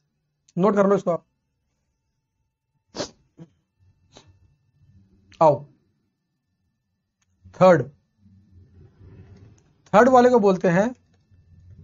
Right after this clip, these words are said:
पीस रेट वेज, वेज, अ, पीस रेट वे-, वेज सिस्टम, मैं वेज बोल गया, वेज बिरयानी, हाँ,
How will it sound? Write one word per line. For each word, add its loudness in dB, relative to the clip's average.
पीस -4
रेट 0
वेज, 0
वेज, -2
अ, -8
पीस -6
रेट -2
वे-, 0
वेज -4
सिस्टम, -6
मैं -10
वेज -4
बोल -6
गया, -14
वेज -4
बिरयानी, -8
हाँ, -10